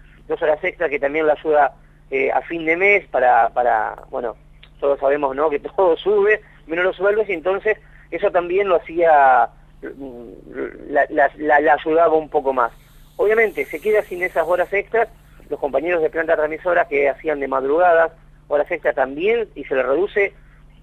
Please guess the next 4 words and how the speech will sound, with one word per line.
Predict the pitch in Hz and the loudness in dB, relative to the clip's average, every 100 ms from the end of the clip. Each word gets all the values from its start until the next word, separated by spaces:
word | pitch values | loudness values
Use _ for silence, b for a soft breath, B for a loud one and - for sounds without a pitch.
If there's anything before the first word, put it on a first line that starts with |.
| - | -20
de | 165 156 | -12 -4
una | 185 180 | 2 2
manera | 156 170 175 - 226 | 2 0 0 -2 -4
importantísima | 208 185 175 160 160 160 156 190 165 135 127 | -6 -2 -2 0 0 -2 -8 -16 -6 -2 -2